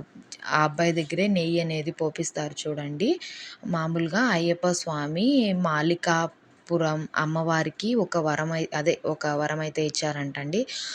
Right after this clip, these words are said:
ఆయన కొండకి కన్యాస్వాములు ఎప్పుడు రాకుండా ఉంటారో అప్పుడు ఆమెను పెళ్లి చేసుకుంటానని అయితే చెప్పారంట.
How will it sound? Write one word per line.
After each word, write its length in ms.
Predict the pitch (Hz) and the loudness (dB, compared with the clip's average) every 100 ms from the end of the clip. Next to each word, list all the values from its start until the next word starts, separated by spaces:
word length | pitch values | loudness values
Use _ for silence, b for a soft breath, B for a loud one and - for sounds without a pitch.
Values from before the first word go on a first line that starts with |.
| B - | B 4
ఆయన 280 | 170 180 | 6 4
కొండకి 500 | 175 - 160 170 202 | 2 0 0 0 0
కన్యాస్వాములు 840 | 202 175 160 175 - 175 165 180 175 160 | 0 2 0 0 0 -2 2 2 4 2
ఎప్పుడు 340 | - 180 175 | 0 0 0
రాకుండా 560 | 156 143 143 170 170 165 | 0 -2 -2 -4 -2 -4
ఉంటారో 400 | 156 147 151 208 | -4 -4 -2 0
అప్పుడు 380 | 185 - 170 | -2 -2 -2
ఆమెను 260 | 156 156 160 | 0 -2 -2
పెళ్లి 280 | 156 151 160 | -2 -2 0
చేసుకుంటానని 800 | 170 165 - 160 156 151 147 147 | 0 0 -2 -6 -4 -4 -4 -6
అయితే 220 | 143 170 | -4 -2
చెప్పారంట. 680 | 175 160 - 151 143 139 135 | -2 -4 -6 -8 -6 -6 -2